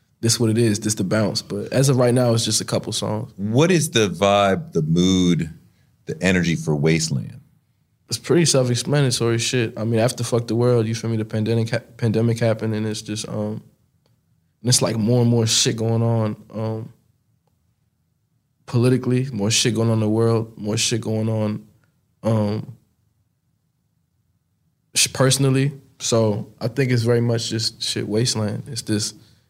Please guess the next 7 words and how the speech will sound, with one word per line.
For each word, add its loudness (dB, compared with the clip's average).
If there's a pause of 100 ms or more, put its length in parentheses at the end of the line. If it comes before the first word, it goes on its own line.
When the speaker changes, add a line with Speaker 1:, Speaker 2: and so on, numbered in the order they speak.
(140)
Speaker 1:
it's -2
this, 2
um, -2 (2250)
this 4
post-pandemic, 2
like, 0 (320)
uh, -8